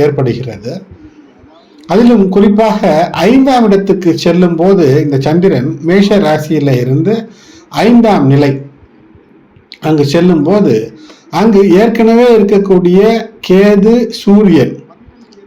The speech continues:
அங்கு இணையும் போது இது ஒரு கிரகண தோஷத்தினுடைய அமைப்பை தரும். இதில் எப்படி வெற்றி பெற முடியும் என்றால் கவனத்தோடு இருக்க வேண்டும். உங்களுடைய பாசம் எங்கு இருக்கிறதோ, அன்பு எங்கு இருக்கிறதோ, உங்களுடைய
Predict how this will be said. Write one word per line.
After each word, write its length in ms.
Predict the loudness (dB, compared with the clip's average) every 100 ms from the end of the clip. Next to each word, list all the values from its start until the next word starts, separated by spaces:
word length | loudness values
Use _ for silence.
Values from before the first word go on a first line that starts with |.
| -8 0
அங்கு 180 | 2 4 4
இணையும் 360 | 2 2 0 0
போது 260 | 0 2 0 0 0
இது 180 | 2 2 0 0
ஒரு 140 | -2 -2
கிரகண 360 | 0 0 2 2 0
தோஷத்தினுடைய 640 | 0 -4 -6 -6 -2 -2 -2
அமைப்பை 340 | -4 -4 -6
தரும். 320 | -8 -14 -14 -20 _ _ _ -20 -20 -20 _ _ -2
இதில் 200 | 0 2 2
எப்படி 260 | 0 -2 2
வெற்றி 240 | 2 0 0
பெற 120 | 2 0
முடியும் 280 | 0 0 0
என்றால் 300 | -2 0 0 -2
கவனத்தோடு 600 | -2 2 2 2 2 2 2
இருக்க 240 | 0 -2 -2
வேண்டும். 320 | 0 0 -2 -4 -4
உங்களுடைய 500 | -2 -2 -2 0 0 0 -2
பாசம் 460 | -2 -2 -2 -2 -4 -2
எங்கு 160 | -2 -2
இருக்கிறதோ, 440 | -2 -2 -2 0 0 0
அன்பு 240 | 2 2 2
எங்கு 160 | -2 -4
இருக்கிறதோ, 520 | -4 -6 -12 -10 -8 -10 -10 _ _ _ _ -20 _ -14 -2
உங்களுடைய 340 | 0 2 2